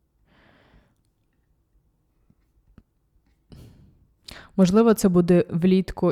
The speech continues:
і це ще не випустили. Я, е, по, по, пізав-, позавчора щось таке дивилась, і там була схожа якась річ такого направлення, і була дуже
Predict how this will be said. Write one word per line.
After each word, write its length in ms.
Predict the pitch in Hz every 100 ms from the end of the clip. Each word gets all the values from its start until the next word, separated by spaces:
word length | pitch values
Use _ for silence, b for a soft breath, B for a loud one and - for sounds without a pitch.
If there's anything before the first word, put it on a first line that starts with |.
| -
і 420 | 165 165 165 165 - -
це 240 | 175 165
ще 360 | - - 175 165
не 140 | 160
випустили. 840 | 160 156 151 - - 151 151 156 B B B B B 202 -
Я, 520 | 190 175 208 285 339 - _ _ 208
е, 340 | 202 202 202 185 _ -
по, 200 | 185 190
по, 260 | - 190 - _ _ -
пізав-, 420 | 202 196 185 -
позавчора 960 | - 196 185 - - - 180 175 170 -
щось 280 | - - 170
таке 300 | - - 175
дивилась, 600 | 165 165 190 240 220 -
і 60 | 175
там 340 | - 170 170
була 520 | 165 165 170 170 165
схожа 580 | 165 - - 175 170 165
якась 560 | 170 160 - 170 - 175
річ 440 | 170 180 - - B B B B B B B
такого 460 | - - 180 175 180
направлення, 1040 | 170 170 196 185 196 233 220 196 180 170
і 120 | - 165
була 280 | 165 170
дуже 460 | 165 165 160 165